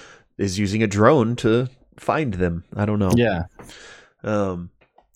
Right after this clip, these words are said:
Speaker 1: but I just, I loved, uh, on a more meta level, I just, I love Travis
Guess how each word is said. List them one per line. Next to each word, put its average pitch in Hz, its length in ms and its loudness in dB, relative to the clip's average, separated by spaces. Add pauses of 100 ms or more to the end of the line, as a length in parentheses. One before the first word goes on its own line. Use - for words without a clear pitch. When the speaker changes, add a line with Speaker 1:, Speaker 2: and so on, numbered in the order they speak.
(120)
Speaker 1:
but 120 200 6
I 123 100 8
just, 131 220 0
I 113 120 4
loved, 127 360 6 (1040)
uh, 92 120 -2
on 110 160 -2
a 113 40 -4
more 123 160 -2
meta 113 240 2
level, 98 380 2
I 98 160 4
just, 104 260 -4
I 107 40 4
love 113 400 6
Travis 95 580 0